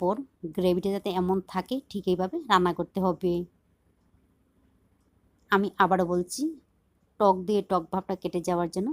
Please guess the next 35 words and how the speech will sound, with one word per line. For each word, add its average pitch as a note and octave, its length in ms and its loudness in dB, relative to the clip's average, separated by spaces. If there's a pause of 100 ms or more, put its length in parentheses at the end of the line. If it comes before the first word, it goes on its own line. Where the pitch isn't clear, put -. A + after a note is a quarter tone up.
(120)
চিনিটা F#3 360 -2
কিন্তু G3+ 240 -4
অবশ্যই F#3+ 300 -4 (100)
ব্যবহার F3 300 2
করতে F3 240 -4
হবে। F3 260 0 (1400)
তো A3+ 60 -2 (120)
চিনি G3+ 240 -2
আর G3+ 120 -2
লবণটা F#3 320 0
একটু F#3+ 100 -10 (100)
চেক F3+ 200 -4
করে F3 220 0
নেবেন, F3+ 200 0 (140)
যদি F#3 160 -2 (100)
লাগে F3 260 0
তাহলে F#3+ 180 -2 (120)
এই F3+ 160 0
সময়ের F3+ 300 0
মধ্যে F3 200 0
দিয়ে C#4+ 120 -4 (100)
মিশিয়ে F3+ 280 0
নিতে F3 240 -2
পারেন। F3 240 0 (1300)
তারপর F#3+ 320 2 (160)
এর F#3 160 2
মধ্যে F#3+ 240 0
দিয়ে F3+ 180 2
দিলাম G3+ 200 0 (160)
কিছুটা F#3 320 -4 (360)
ধনিয়া F3+ 320 4
পাতা F3 240 -2
কুচি। E3+ 300 -8 (1900)
এইগুলিকে F#3 560 2
হালকাভাবে F3+ 480 0